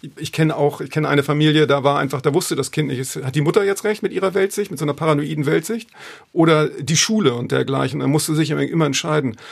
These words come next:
Bei uns war das keine Frage und zwar ziemlich bald. Meine Mutter hat eine Krankheit und, äh, dann, ich glaube, das hat geholfen, sozusagen damit einigermaßen klarzukommen. Also da hat meine Mutter eine Verantwortung übernommen, da bin ich total dankbar drüber.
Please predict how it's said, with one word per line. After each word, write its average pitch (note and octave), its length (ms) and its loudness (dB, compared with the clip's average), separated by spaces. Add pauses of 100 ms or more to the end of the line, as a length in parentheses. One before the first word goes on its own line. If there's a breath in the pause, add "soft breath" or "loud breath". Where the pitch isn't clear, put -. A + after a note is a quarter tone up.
(120)
Bei C#3+ 120 0
uns D3 160 2
war D#3+ 60 4
das - 280 -2
keine C#3 220 2
Frage D3 340 2
und A2 80 -4
zwar B2+ 160 -2
ziemlich - 320 -2
bald. C3 340 2 (240 loud breath)
Meine C#3+ 160 4
Mutter D3 160 4
hat D#3+ 80 0
eine D#3 80 -6
Krankheit - 520 -6 (100)
und, B2+ 480 -4
äh, C3+ 240 -8
dann, C3+ 420 -2
ich C3+ 160 -10
glaube, D3 140 2
das D3 180 0
hat - 340 -4 (120)
geholfen, D3+ 560 4
sozusagen C#3 400 0
damit C3+ 240 -2 (300 soft breath)
einigermaßen C#3+ 600 2
klarzukommen. C#3 540 -4
Also A#2+ 120 -2
da B2 80 0
hat C3+ 100 0
meine C#3 200 6
Mutter D3 220 4
eine A2+ 120 2
Verantwortung A#2+ 540 -4
übernommen, A2 380 -4
da A2+ 80 -2
bin A#2 60 -4
ich G#2+ 80 -6
total B2+ 240 -2
dankbar C3 300 -4
drüber. G#2+ 280 -12